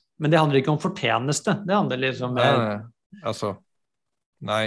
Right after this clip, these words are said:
Speaker 2: ikke i ordets rette bemerkelse, så hadde man jo ikke
Speaker 1: Nei.
Speaker 2: anvendt det uttrykket.
Speaker 1: Nei. Det er som om noen deler ut, eh, disse tingene, liksom. Altså, det er, livet er som det er, og vi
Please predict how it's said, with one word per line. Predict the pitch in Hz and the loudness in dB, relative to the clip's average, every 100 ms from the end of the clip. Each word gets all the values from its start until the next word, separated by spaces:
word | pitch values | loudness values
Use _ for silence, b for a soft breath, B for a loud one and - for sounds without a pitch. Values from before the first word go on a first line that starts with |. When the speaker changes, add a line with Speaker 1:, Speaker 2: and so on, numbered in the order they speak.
| 113 | -2
Speaker 2:
ikke | 120 131 | -2 0
i | 147 | 4
ordets | 131 117 117 120 | 4 2 0 0
rette | 120 117 120 - 104 | 0 0 -2 -2 -2
bemerkelse, | 110 107 101 98 110 113 139 | -2 -2 -2 -4 -6 -2 -2
så | 123 120 | 0 -2
hadde | 120 110 | -2 -4
man | 107 | -6
jo | 110 | -4
ikke | 127 | -2
Speaker 1:
Nei. | 110 | -4
Speaker 2:
anvendt | 107 104 - | -6 -10 -8
det | 117 107 107 | -6 -6 -8
uttrykket. | 135 113 - 104 - 110 - | -6 -6 -6 -6 -4 -6 -8
Speaker 1:
Nei. | _ _ 196 | _ _ -10
Det | 156 | -2
er | 143 | 0
som | 147 156 | 4 6
om | 160 | 6
noen | 147 135 147 | 6 6 6
deler | 143 120 104 107 123 | 6 6 4 2 4
ut, | 139 139 151 | 2 2 0
eh, | 139 135 | 2 2
disse | 139 127 139 | 2 2 0
tingene, | 127 120 135 | -2 -2 -2
liksom. | 143 - 180 | -2 -2 0
Altså, | 156 165 | 0 0
det | 165 | 0
er, | 147 143 160 | 0 4 4
livet | 147 160 | 4 4
er | 135 - | 2 2
som | 151 | 0
det | 147 | 0
er, | 139 190 240 | 2 0 -2
og | 190 | -2
vi | 175 | 0